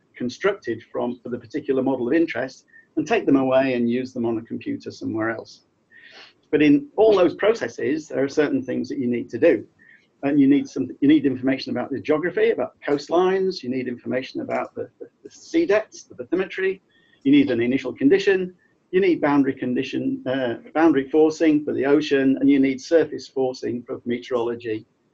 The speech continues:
to, uh, drive the ocean circulation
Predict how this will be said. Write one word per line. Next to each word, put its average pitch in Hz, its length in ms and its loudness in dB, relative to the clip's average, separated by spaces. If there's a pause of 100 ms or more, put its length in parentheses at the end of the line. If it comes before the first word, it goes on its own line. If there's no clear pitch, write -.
(160)
to, 120 120 -8 (260)
uh, 110 120 -4
drive 113 440 -4
the 110 420 -4
ocean 107 320 -8
circulation 110 720 -10